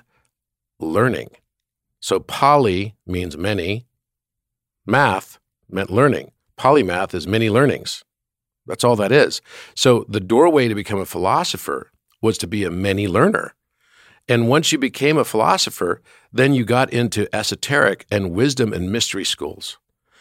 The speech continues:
So the Egyptian mystery schools is where all the polymaths,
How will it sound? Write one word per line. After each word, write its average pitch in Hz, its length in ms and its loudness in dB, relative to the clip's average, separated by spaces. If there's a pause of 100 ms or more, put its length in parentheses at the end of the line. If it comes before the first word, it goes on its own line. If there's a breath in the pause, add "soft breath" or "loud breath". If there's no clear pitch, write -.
(240 soft breath)
So 113 440 2
the 107 140 0
Egyptian 135 540 2
mystery 175 280 0
schools 95 360 -2
is 90 120 -6
where 101 160 0
all 101 140 2
the 101 80 -4
polymaths, 110 760 0